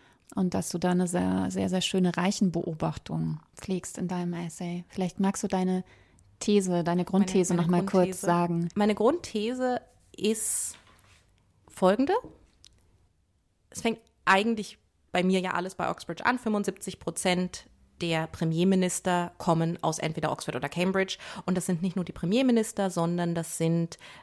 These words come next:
Speaker 2: in den Banken die Vorstände, die C E Os, ähm, das sind die Intendanzen der Medienhäuser, das sind, ähm, egal wo du hinkommst, die gesamte englische Elite kommt aus diesen zwei Unis. Und das ist schon immer so.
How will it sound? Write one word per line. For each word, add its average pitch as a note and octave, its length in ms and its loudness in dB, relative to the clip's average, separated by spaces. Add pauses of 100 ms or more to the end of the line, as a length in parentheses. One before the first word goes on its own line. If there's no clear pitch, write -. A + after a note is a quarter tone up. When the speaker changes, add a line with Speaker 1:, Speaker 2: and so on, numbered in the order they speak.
(120)
Speaker 2:
in F3 340 -2
den E3 220 -4
Banken E3+ 380 -2
die D#3+ 100 -8
Vorstände, D#3+ 1200 -2
die E3 100 -10
C E3 300 -6
E D#3+ 60 -2
Os, D3+ 720 -2
ähm, E3 300 -4
das E3+ 140 -8
sind E3 240 -6
die E3 160 -8
Intendanzen D#3+ 1000 -2 (380)
der D#3+ 120 0
Medienhäuser, D#3 920 0
das D#3 240 -4
sind, D#3+ 560 -4 (320)
ähm, D#3+ 360 -4 (140)
egal F#3 460 4
wo F#3 80 2
du E3+ 120 -4
hinkommst, E3 460 -6
die D#3 80 -14
gesamte E3 340 -2
englische D#3+ 320 0
Elite D3+ 220 -6
kommt D3+ 180 -8
aus - 80 -12
diesen - 200 -12
zwei - 140 -10
Unis. - 280 4 (1600)
Und F3 160 0
das E3 100 -6
ist - 240 -6
schon D#3+ 240 -4
immer D4+ 260 4
so. F#4 140 0